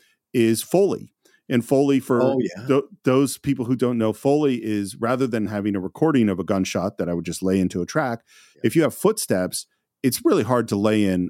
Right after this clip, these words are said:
Speaker 1: a thousand individual footsteps one at a time. So instead, what you do is you have a guy with the right shoes on. If you have someone walking in gravel, he will walk in gravel to picture,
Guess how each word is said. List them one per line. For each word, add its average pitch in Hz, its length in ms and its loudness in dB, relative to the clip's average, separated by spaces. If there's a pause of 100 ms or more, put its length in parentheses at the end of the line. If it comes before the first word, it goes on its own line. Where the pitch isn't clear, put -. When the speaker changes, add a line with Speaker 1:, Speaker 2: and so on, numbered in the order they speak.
(120)
Speaker 1:
a 110 60 -6
thousand 95 560 -2
individual 92 580 0
footsteps - 540 -2
one 90 120 -2
at 90 100 0
a 87 60 -2
time. 117 320 0
So 110 160 -2
instead, 120 340 0
what 143 120 -2
you 110 80 -2
do 95 320 -2 (240)
is 104 160 -4
you 110 80 0
have 107 160 0
a 107 60 0
guy 95 460 -2 (200)
with 107 140 2
the 113 80 -2
right 123 200 0
shoes 165 280 0
on. 87 340 -2 (380)
If 101 340 -6
you 117 140 0
have 104 120 0
someone 113 220 2
walking 110 320 2
in 123 80 2
gravel, 127 380 0
he 113 180 0
will 127 160 4
walk 110 280 0
in 123 100 2
gravel 110 400 0
to 156 240 -2
picture, 107 600 -4